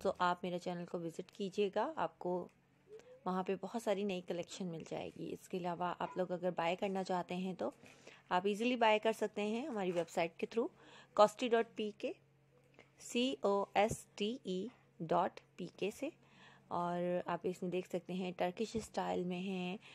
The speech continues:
क्रोशिया हैंडबैग्स के बहुत खूबसूरत आइडियाज़। So सब्सक्राइब कर लीजिएगा चैनल को, अगर आपको चैनल पसंद आता है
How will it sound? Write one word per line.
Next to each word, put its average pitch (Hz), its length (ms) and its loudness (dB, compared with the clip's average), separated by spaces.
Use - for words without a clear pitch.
क्रोशिया 190 480 2
हैंडबैग्स 165 680 -4
के 185 220 -4
बहुत - 300 -6
खूबसूरत 185 560 -4
आइडियाज़। - 540 -6
So 180 200 0
सब्सक्राइब 208 540 2
कर 269 120 6
लीजिएगा 254 420 2
चैनल 233 300 0
को, 240 160 2
अगर 214 160 2
आपको 185 220 -2
चैनल 185 320 -4
पसंद 226 320 -2
आता 220 220 2
है 214 260 2